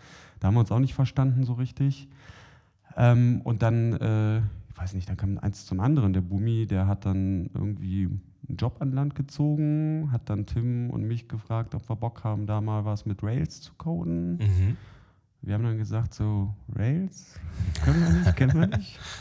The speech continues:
Speaker 2: Ja.
Speaker 1: Aber zufälligerweise hat dann, äh, ein anderer Kollege von, aus dem Studio, Dirk Breuer, ein, äh, ein Seminar gegeben. So in zwei Tagen ist hier Rails Crashkurs an der Uni.
Speaker 2: Okay.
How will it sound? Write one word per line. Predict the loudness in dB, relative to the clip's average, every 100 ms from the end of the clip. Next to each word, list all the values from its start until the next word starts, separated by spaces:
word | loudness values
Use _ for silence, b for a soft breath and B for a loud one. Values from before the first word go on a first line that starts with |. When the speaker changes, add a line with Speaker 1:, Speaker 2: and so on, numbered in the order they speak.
| B B
Speaker 2:
Ja. | 4 4 4
Speaker 1:
Aber | 4 6 4
zufälligerweise | 2 4 6 6 6 4
hat | 4
dann, | 2 2 0
äh, | 0 2 0 0
ein | 0
anderer | 2 2
Kollege | 2 2 2 4 2
von, | 0
aus | -4
dem | -6
Studio, | -2 0 2
Dirk | 0 -4
Breuer, | 0 4 4 2
ein, | 0 -2
äh, | 0 0 0 -2
ein | -4 -2
Seminar | 0 2 2 2 2
gegeben. | 0 0 0 0
So | -4
in |
zwei | -4 -2
Tagen | 0 2 0
ist | -2
hier | -2 0
Rails | 2 0 -2
Crashkurs | -2 -4 -4 -6 -4
an | -2
der | 0
Uni. | 0 0 -2 -4 -12 B
Speaker 2:
Okay. | 0 2